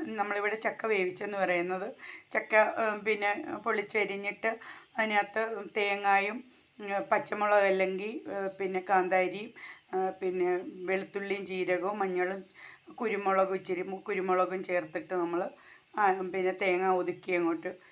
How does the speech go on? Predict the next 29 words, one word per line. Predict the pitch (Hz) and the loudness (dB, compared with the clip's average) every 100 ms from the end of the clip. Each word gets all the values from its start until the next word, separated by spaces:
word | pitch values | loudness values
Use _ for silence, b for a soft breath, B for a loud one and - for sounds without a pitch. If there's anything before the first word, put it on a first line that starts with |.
| B _ | B _
ഇടും. | 190 180 - | -4 -4 0
തേങ്ങ | 190 196 214 | 0 2 2
എത്രത്തോളം | 202 196 202 240 262 240 | 2 0 4 6 6 6
ചേർക്കുന്നോ | 190 180 185 185 | 2 2 0 0
അത്രത്തോളം | 160 156 175 170 170 165 | -2 -4 0 0 0 -2
നല്ലതാണ്. | 151 151 165 202 B B B _ - 185 | -2 -2 -2 -6 B B B _ -2 2
അങ്ങനെ | 175 175 175 165 | 4 2 2 0
ഉണ്ടാക്കുന്ന | 175 170 160 175 175 165 | 0 0 -2 -2 0 2
ആ | 165 | 2
ഒരു, | 160 185 - b b b _ | 0 -2 -6 b b b _
ഉം, | 180 175 156 | -2 0 -4
പിന്നെ | 180 165 165 175 - | -4 -2 -2 -2 -2
ആ | 180 | 0
വെന്ത് | 170 170 180 | 0 -2 0
കഴിയുമ്പോൾ | 175 165 165 180 | 2 2 2 2
അതിലോട്ട് | 165 165 165 180 | 2 -2 -2 -4
ഉപ്പ് | 151 - 190 | -8 -6 -2
ഒഴിച്ച് | 165 156 156 175 | 2 0 0 -2
ആ | 175 160 | 0 0
ഒരു | 170 165 B B _ 185 | -4 -8 B B _ 4
അരപ്പും | 180 180 202 | 4 2 0
അങ്ങോട്ടിട്ട് | 175 165 160 160 - 202 B B _ | 2 0 -2 -8 -4 -4 B B _
നല്ലതായിട്ട് | 180 170 175 185 170 160 180 185 180 180 | 0 2 2 4 2 2 -2 -2 -4 -2
ഇളക്കിയെടുത്ത് | 170 170 - 170 143 - 170 | -2 -4 -2 -2 -2 -4 -2
നമ്മൾ | 170 165 | -2 0
കഴിക്കുന്നതിനാണ് | 175 156 156 165 170 160 156 | 0 0 -2 0 2 4 2
ഇവിടെ | 151 175 - B B B - | 0 -2 -6 B B B -4
ചക്ക | 214 - 208 | 0 2 2
വേവിച്ചത് | 180 165 175 - 170 | 2 0 -2 -4 -2